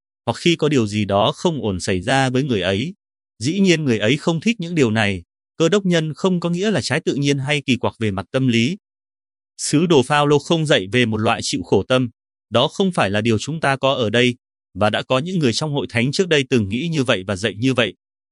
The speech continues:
Theo một nghĩa nào đó, họ chỉ vui mừng khi họ bị khốn khổ. Họ hầu như gặp rắc rối khi mọi việc diễn ra tốt đẹp với họ. Họ đã theo đuổi những thử thách. Đó không phải là sự dạy dỗ chút nào. Ngay lập tức, và lúc đầu,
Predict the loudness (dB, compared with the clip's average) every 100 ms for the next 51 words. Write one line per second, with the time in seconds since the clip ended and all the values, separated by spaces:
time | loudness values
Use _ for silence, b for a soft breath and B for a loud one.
0 | -2 0 2 0 -4 -4 -2 0 2 2
1 | 0 _ _ _ -4 -2 0 0 2 2
2 | 2 2 2 0 0 -2 -4 -6 -2 -2
3 | 0 0 0 _ _ _ _ -6 -4 0
4 | 2 2 2 -2 -2 0 -2 0 -2 -2
5 | -4 -6 -6 -6 -4 -2 0 0 -4 -2
6 | -4 -2 0 -2 -4 _ _ _ _ -2
7 | -2 -2 -2 -2 0 2 0 0 -4 -4
8 | -2 -4 -4 _ _ _ _ -2 -2 -2
9 | -4 0 -2 -2 -6 -8 -2 -2 0 -2
10 | -2 -4 -2 0 0 -2 _ _ _ _
11 | -4 0 2 0 0 -4 -4 _ _ _
12 | -2 0 0 0 2 0